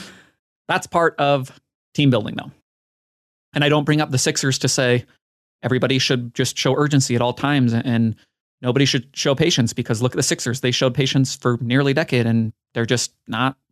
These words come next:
great relative to a lot of teams that have been able to accumulate title contention, uh, a lot quicker.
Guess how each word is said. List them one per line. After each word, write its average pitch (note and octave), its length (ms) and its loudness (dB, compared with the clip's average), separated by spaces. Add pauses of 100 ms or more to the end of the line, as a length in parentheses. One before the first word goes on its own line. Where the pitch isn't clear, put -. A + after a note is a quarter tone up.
(100)
great D3+ 240 -2 (600)
relative C#3 480 2
to D3 260 2 (440)
a C#3+ 80 0
lot D#3+ 140 0
of D#3+ 80 0
teams E3+ 320 2
that D3+ 140 0
have D3 200 2
been C#3 140 0
able D3+ 180 0
to D#3 160 2
accumulate D3+ 560 0
title D3 220 0
contention, D3 500 0 (920)
uh, C3 160 0
a C#3+ 120 2
lot D#3+ 180 2
quicker. - 380 -6